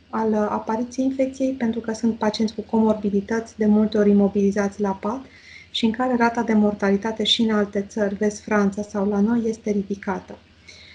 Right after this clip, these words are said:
Deci, practic, testăm mult mai mult, am lărgit mult mai mult, uh, paleta de, uh, indicații pentru testare în rândul populației, ceea ce, de fapt, ne ajută să, suplimentar, să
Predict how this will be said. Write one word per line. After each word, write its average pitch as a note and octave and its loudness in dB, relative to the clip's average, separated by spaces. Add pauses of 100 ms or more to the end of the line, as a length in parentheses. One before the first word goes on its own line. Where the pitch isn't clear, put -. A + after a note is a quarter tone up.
(160)
Deci, A3+ 0
practic, C4 0 (260)
testăm A#3+ 2
mult A#3 4
mai A3 2
mult, A3+ -2
am G#3+ 0
lărgit G#3 -2 (200)
mult A3+ 4
mai B3 2
mult, G#3+ 0
uh, F#3+ -2 (140)
paleta G#3+ 2
de, G3 0
uh, G3+ -2
indicații G#3 -2
pentru G#3 -2
testare G3+ -2
în G3+ 2
rândul G#3 0
populației, G3 -4 (560)
ceea B3 2
ce, A#3+ -2
de A3 2
fapt, C4 0
ne B3 2
ajută A#3 -2
să, G3+ -2
suplimentar, G#3+ 2
să A#3 -8